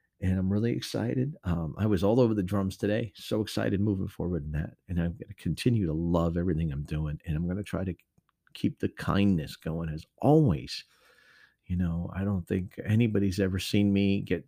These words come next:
too upset over the last few years. It's just not worth it anymore. The health is important,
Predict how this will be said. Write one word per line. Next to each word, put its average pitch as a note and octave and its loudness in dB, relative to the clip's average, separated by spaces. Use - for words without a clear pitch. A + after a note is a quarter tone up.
too G2 4
upset F#2+ 0
over F#2 0
the D#2+ -4
last F2+ -8
few F#2+ 0
years. E2+ -2
It's - -18
just - -10
not E2+ -2
worth G2 0
it - -2
anymore. D2 -4
The C#2+ -2
health F#2 -2
is F#2+ 2
important, F#2+ 0